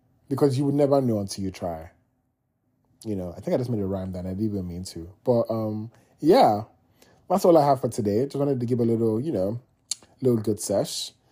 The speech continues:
And I hope you guys are well. I hope everyone's having a great summer or a good start to the summer. Thank you so much for listening.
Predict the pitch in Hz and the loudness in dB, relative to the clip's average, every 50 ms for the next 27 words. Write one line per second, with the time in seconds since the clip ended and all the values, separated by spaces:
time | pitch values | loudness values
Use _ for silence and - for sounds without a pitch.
0 | _ _ _ _ _ _ _ _ _ 123 123 127 127 131 127 123 135 127 135 160 | _ _ _ _ _ _ _ _ _ -2 0 0 0 0 0 2 2 4 4 4
1 | 170 165 160 151 156 156 165 156 131 123 98 95 98 110 123 123 127 131 135 131 | 4 4 4 4 6 4 4 4 4 4 4 4 4 4 2 2 0 0 0 2
2 | 127 131 120 117 123 120 117 113 110 104 - 117 110 - - - - 107 104 110 | 2 0 0 0 -2 -2 -2 -4 -4 -4 -2 -4 -4 -4 -6 -8 -8 -6 -6 -6
3 | - - - 117 110 107 117 117 113 - - 113 107 - - 120 117 - - 107 | -6 -6 -4 -6 -6 -4 -4 -6 -6 -6 -8 -8 -8 -8 -12 -14 -14 -10 -8 -8
4 | 104 104 104 120 147 147 - _ _ _ _ _ _ _ _ - 135 127 - 151 | -8 -6 -6 -8 -8 -12 -14 _ _ _ _ _ _ _ _ -4 -4 -2 -2 -4
5 | - - 135 131 120 - - 113 110 107 104 - - 117 113 131 156 185 214 | -2 0 0 0 -2 0 0 0 0 0 -2 -4 -4 -4 -2 -2 -2 -4 -6